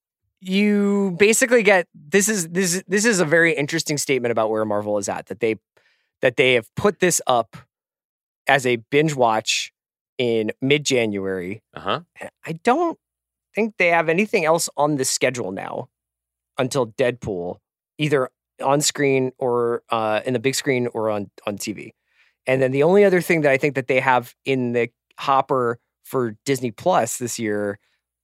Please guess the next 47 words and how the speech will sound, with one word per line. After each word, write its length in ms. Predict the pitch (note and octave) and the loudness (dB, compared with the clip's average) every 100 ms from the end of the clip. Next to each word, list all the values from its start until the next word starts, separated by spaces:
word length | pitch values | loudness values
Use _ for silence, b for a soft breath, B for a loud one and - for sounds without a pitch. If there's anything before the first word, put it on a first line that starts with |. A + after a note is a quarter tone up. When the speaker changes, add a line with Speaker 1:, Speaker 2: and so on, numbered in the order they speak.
| _ - | _ -2
Speaker 1:
is 220 | D#3 F3 | 0 2
Agatha, 520 | C#3 D#3 G3+ A#3+ B3+ - | 2 2 0 -2 -4 -4
but 100 | - | 2
I 120 | C#3 | 2
don't, 280 | C#3 D3 C#3 - | 4 2 2 -4
we 160 | C3+ | 0
don't 160 | C#3 B2 | 0 2
have 160 | C3 | 0
a 180 | A2+ A2 - | 0 -4 -4
release 320 | B2+ G#2 G2+ | -8 -8 -10
date 160 | - - | -8 -8
for 120 | - | -8
Agatha, 340 | E2 - - - | -12 -12 -14 -8
right? 140 | G#2+ | -6
Speaker 2:
And 80 | F2 | -6
the 40 | |
title 280 | - A#2 C#3+ | -4 -2 -2
keeps 180 | - - | -4 -6
changing. 400 | D2+ C2 - - _ _ - b b b b b | -6 -8 -14 -18 _ _ -20 b b b b b
Speaker 1:
Well, 120 | F3+ F3 | 4 6
I 60 | |
love 240 | F3+ F3 D#3 | 6 6 6
all 140 | C#3+ | 4
the 80 | B2+ | 2
titles 340 | D3 A2+ G2+ | 0 -2 -2
though, 100 | A2 | -4
so 140 | G#2 A2+ | -2 0
I 60 | |
hope 140 | C#3+ B2+ | 0 0
they 100 | C3 | -2
just 240 | B2+ - | -2 -2
never 160 | - - | -2 0
stop. 300 | B2+ - - | 0 0 -6
Speaker 2:
<laughs> 60 | - | 0
They 140 | D3+ | 0
are 140 | - C#3 A2 | 2 -2 0
good. 340 | - - G#2 - _ | 0 0 -2 -8 _
Speaker 1:
What 180 | D#3 G3+ | 2 4
did 160 | A3+ | 6
you 100 | G#3 | 4
think 160 | G#3 G#3 | 4 4
of 100 | E3+ | 4
what 140 | D#3+ | 2
you 140 | C#3 C#3 | 2 2
watched 300 | B2+ B2+ - | 2 2 -2
of 100 | A2+ | -4
Echo? 400 | G2+ - D#2+ | -6 -8 -10